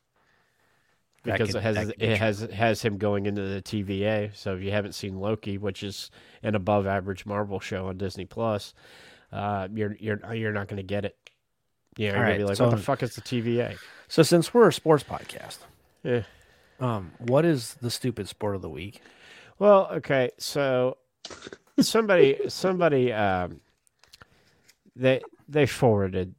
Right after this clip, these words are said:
Speaker 2: this to me.
Speaker 1: Okay.
Speaker 2: And I don't think it's a stupid sport,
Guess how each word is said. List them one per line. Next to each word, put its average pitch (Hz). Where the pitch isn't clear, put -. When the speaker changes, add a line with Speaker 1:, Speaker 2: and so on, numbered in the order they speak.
Speaker 2:
this 104
to 95
me. 90
Speaker 1:
Okay. 123
Speaker 2:
And 113
I 214
don't 196
think 131
it's -
a 98
stupid 107
sport, -